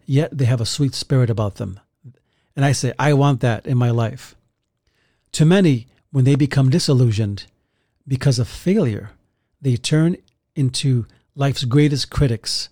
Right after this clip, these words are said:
and never move on from their disappointment. And their lives remain stuck in that place. And that's why their,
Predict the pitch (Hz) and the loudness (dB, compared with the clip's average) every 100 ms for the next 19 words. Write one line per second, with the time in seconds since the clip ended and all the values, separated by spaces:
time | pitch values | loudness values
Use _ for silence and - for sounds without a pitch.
0 | _ _ _ _ - 139 131 156 156 143 | _ _ _ _ -4 0 2 2 2 2
1 | 151 147 139 143 117 104 131 110 120 113 | 4 4 2 0 0 -2 -2 0 0 0
2 | 127 127 - 156 - 110 104 - _ _ | 0 -2 -2 -2 -4 -6 -6 -16 _ _
3 | _ _ _ _ _ _ _ _ _ _ | _ _ _ _ _ _ _ _ _ _
4 | _ 147 131 127 135 143 120 131 120 117 | _ -2 2 2 2 2 0 0 2 0
5 | - - 143 123 - - _ _ _ 139 | -4 -4 -6 -6 -14 -20 _ _ _ -6
6 | 117 - - 120 107 - - _ _ _ | -6 -6 -4 -4 -4 -10 -12 _ _ _
7 | - 127 127 - 139 123 123 | -6 -2 -2 0 0 2 0